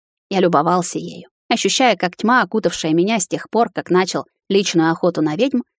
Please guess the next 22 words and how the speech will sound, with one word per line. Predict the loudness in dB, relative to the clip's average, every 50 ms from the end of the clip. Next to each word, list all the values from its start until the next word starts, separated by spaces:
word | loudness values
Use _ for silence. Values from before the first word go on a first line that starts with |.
| _ _ -4
наконец | -2 0 2 2 2 2 2 0 0
рассеивается, | -2 -2 -2 -2 -2 0 2 4 4 4 2 0 -2 -6 -6 -8 -8
позволяя | -6 -6 -4 -2 -2 0 0 0 -2 -2
вздохнуть | -4 -6 -8 -8 -6 -4 -2 -2 -2 -4 -8
полной | -10 -6 -4 -4 -4 -4
грудью. | -6 -10 -12 -14 -14 -16 -18 -18 -20 _ _ _ _ _ _ _ _ _ _ _ _ _ -2
"Мелисандра!" | 2 2 4 2 2 2 2 2 4 4 4 2 2 0 -6 -12 -16 _ _ _ _
схватил | -12 -4 -2 -2 0 0 0 0 0
я | 0 0 0
за | 0 0 0
руку | 0 -2 -4
свою | -6 -4 -2 0 2 2
невесту, | 0 0 0 -2 -2 -2 -4 -6 -6
когда | -4 -6 -4 -4 -2 -2 -2
она | 0 0 0 -2
оттолкнула | -2 -4 -6 -8 -8 -6 -2 0 0 2 0 0
меня, | -4 -4 -4 -4
рванув | -6 -6 -6 -6 -6 -8 -8
к | -12
двери. | -12 -12 -10 -10 -12 -14 -16 _ _ _ _ _ _ _ _ _ _
"Мелисандра, | 0 2 2 2 2 4 4 4 4 4 4 4 4
Мелисандра, | 4 4 4 4 2 4 4 4 4 4 4 2 0 -2 -4